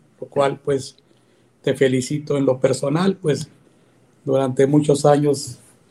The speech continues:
hemos sido amigos y yo creo que es la primera vez que estamos aquí en una entrevista o una plática, ¿no? Con,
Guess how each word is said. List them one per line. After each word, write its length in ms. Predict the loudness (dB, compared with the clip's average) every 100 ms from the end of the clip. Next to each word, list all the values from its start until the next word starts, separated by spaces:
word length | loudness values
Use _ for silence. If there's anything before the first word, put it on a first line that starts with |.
| _
hemos 300 | 0 0 0
sido 200 | 0 2
amigos 540 | 4 4 2 2 -2 -4
y 220 | -8 -8 -16 _ -2
yo 100 | 2
creo 240 | 4 4
que 80 | 6
es 80 | 4
la 140 | 4
primera 360 | 2 2 4 6
vez 220 | 6 4
que 340 | -2 -6 -8 -16 _
estamos 540 | -8 -2 0 2 0
aquí 260 | -2 -4 -4
en 140 | -2
una 340 | -2 -4 -4 -6 -14 -20 -20 _ _ _ _ _
entrevista 760 | 0 2 4 4 4 0 2 6
o 120 | 6
una 320 | 6 2 2
plática, 500 | 2 0 -2 -4 -2
¿no? 180 | -2 -4
Con, 380 | -6 -8 -8